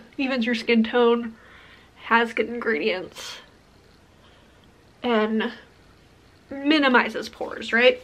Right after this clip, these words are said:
This is from the drugstore and has been my go-to foundation for a while. It's by Neutrogena Serum Foundation. I was on an Ilia kick for a while, but this is just as good and twenty dollars cheaper. So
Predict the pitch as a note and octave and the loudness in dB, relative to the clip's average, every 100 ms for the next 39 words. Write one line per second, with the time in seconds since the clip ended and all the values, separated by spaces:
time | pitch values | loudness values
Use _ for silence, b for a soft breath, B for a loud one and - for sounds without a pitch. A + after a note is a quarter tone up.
0 | - D4 F#4+ F#4+ G#4+ G4 B3 A#3 A#3 - | 4 4 4 6 6 6 6 6 4 -2
1 | - F4 F#4+ G4+ F4 A#3+ A#3 A3+ A#3+ A3+ | 0 4 8 8 8 6 2 2 0 2
2 | B3+ A#3 A#3 A3 A3 A3 B3 A#3+ A3+ A3+ | 4 4 4 6 6 6 2 6 6 6
3 | A3 B3 A3+ A3 A#3+ A3+ C#4 C#4+ D4+ D4+ | 4 4 4 2 0 -2 -4 -2 0 4
4 | D4+ D#4 D4 - A#3+ A#3+ A#3 A3+ A#3 A3+ | 4 4 0 4 4 4 2 0 2 4
5 | A3+ C4+ F4 - _ _ - C4 B3+ B3 | 4 4 2 -6 _ _ -2 4 4 4
6 | C4 B3+ B3 B3 D4+ D4 A#3+ A#3 B3 C4+ | 4 6 4 4 0 2 2 2 2 2
7 | C4+ B3+ A3+ A3+ A3 A3 G#3+ A3 - - | 4 4 4 2 2 4 4 2 -4 -6
8 | - G3 - - - - - A3 - A3+ | -4 -4 -2 -2 -4 -4 -4 -2 -2 -4
9 | - B B B B - A3+ D4+ D4 - | -10 B B B B -12 -8 -6 -6 -6
10 | G3+ - G3+ - - - A3+ - G#3+ G#3+ | -6 -8 -12 -10 -8 -8 -10 -6 -4 -4
11 | G3+ - - - - A3 - - - - | -10 -10 -10 -8 -8 -8 -8 -10 -8 -6
12 | - A3+ - b b b b _ - A3 | -6 -8 -16 b b b b _ -12 -8
13 | - - A3+ | -6 -6 -8